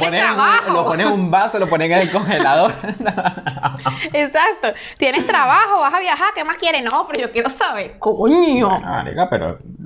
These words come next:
Speaker 1: prioridades, prioridades.
Speaker 2: Exacto, <laughs> sí. Entonces, bueno, pasa mucho, la gente le mueve mucho lo que es la parte sentimental.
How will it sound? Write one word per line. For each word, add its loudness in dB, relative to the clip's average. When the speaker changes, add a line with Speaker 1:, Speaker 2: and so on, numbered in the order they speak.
Speaker 1:
prioridades, -2
prioridades. -2
Speaker 2:
Exacto, -2
<laughs> -14
sí. -4
Entonces, -2
bueno, 0
pasa -6
mucho, -4
la -2
gente -8
le -4
mueve -2
mucho -2
lo 0
que -8
es -6
la 0
parte -4
sentimental. -8